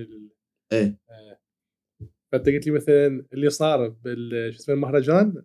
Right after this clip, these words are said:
Speaker 1: ال-، العراق.
Speaker 2: إيه، الأخير،
Speaker 1: إيه.
Speaker 2: مهرجان ال-
Speaker 1: بس أنت كنت، كنت معارض إنه إحنا نحشش عن نشيد ال-، العراق.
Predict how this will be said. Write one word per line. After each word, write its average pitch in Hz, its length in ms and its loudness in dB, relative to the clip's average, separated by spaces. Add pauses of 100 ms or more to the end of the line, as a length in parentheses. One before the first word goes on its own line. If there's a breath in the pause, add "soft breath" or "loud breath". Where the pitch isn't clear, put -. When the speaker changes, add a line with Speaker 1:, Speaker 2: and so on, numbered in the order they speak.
(140)
Speaker 1:
ال-، 117 220 -20 (240)
العراق. 143 420 -2 (800)
Speaker 2:
إيه، 120 140 6
الأخير، 101 500 0
Speaker 1:
إيه. 98 180 0
Speaker 2:
مهرجان 104 380 0
ال- 95 240 -4
Speaker 1:
بس 151 140 6
أنت 175 240 4
كنت، 185 140 -2 (220)
كنت 170 180 -2
معارض 170 440 6
إنه 143 420 2
إحنا 151 320 -2
نحشش 175 460 -4
عن 147 220 0
نشيد 131 340 -2
ال-، 104 500 -8 (180)
العراق. 107 400 -10